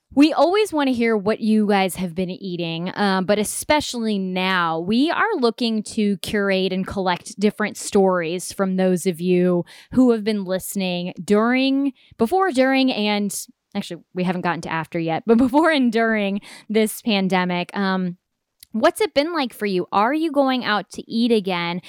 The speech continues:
To what extent have you been going out of your way maybe to support local restaurants, or have you been kinda eating at home more than you used to, um, because you just are trying to hunker down in other ways?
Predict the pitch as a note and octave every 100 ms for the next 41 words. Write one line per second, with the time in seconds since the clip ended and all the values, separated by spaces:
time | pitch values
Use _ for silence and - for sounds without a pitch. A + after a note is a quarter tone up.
0 | - - - _ _ - B3+ C4+ D#4 -
1 | - A#3 A3+ G#3+ G3+ F#3 G3 F#3 F#3 F#3
2 | F#3 _ _ _ _ _ _ - A3 G#3+
3 | G3+ G3 G3 A#3 C#4+ D4 D4 B3 - G3+
4 | - D#4+ - D#4 E4 E4 D#4+ D#4+ - D4+
5 | D#4+ D4+ - - F4 A#3+ G3+ F#3+ G3 G#3+
6 | _ F#3 G#3 F#3 G#3 G3+ G3 G3 G3 G3+
7 | G#3+ G#3+ A3+ B3 A#3+ A#3+ G3 C4+ C4+ F#3+
8 | F3+ F#3 F#3 F#3 F#3 - - F#3 E3+ -
9 | - F3+ F3+ F#3 - F3+ F3+ F3 F3+ F#3
10 | G3+ F#3 E3+ - - G3 F#3+ F#3 - _
11 | F#3 F#3 - F#3+ F#3+ G3+ G3 G3+ G#3 G#3+
12 | G#3 A#3+ F4 B3 F#3 F#3 F#3